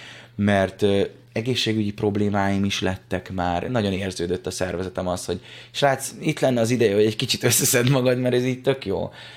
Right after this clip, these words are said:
De, de ezt nagyon sokan csinálják szerintem például, akik, ö,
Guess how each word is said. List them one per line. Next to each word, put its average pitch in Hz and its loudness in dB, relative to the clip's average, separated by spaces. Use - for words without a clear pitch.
De, 104 4
de 107 4
ezt 110 2
nagyon 101 0
sokan 92 -2
csinálják 82 -4
szerintem 90 -4
például, 80 0
akik, - -8
ö, 85 0